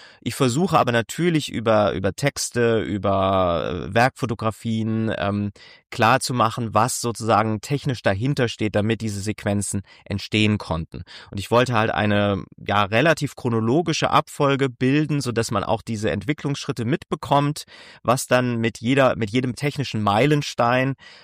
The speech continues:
plötzlich neu hinzugekommen ist im Grunde an, an Ästhetik auch. Ähm,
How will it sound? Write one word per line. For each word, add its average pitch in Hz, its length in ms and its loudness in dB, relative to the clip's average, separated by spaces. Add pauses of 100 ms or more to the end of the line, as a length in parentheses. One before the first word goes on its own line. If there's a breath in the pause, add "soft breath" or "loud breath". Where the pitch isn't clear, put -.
(120)
plötzlich 131 440 0
neu 117 220 2
hinzugekommen 143 720 -2
ist - 240 -4
im 139 120 -6
Grunde 143 420 -2
an, 123 240 -2
an 123 180 -4
Ästhetik 143 600 -4
auch. 139 320 2 (640 loud breath)
Ähm, 120 460 2